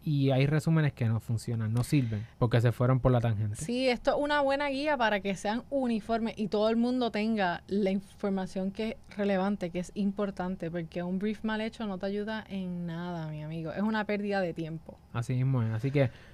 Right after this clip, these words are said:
Speaker 1: no olvides que estamos aquí todos los martes a las siete de la noche en vivo.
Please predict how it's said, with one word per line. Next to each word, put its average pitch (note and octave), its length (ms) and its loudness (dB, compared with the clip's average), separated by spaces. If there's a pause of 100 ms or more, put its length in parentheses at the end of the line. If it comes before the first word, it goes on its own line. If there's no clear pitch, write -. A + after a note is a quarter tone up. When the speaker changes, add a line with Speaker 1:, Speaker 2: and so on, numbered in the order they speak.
Speaker 1:
no D3 100 6
olvides F3 380 8
que F3 80 6
estamos D#3+ 340 8
aquí F3 220 4
todos G3 420 8
los A3 160 8
martes F#3+ 400 8
a E3+ 60 8
las C#3 160 6
siete F3 420 6
de F3 140 10
la F3+ 100 8
noche D#3+ 420 6 (340)
en D#3+ 260 8
vivo. D#3 380 6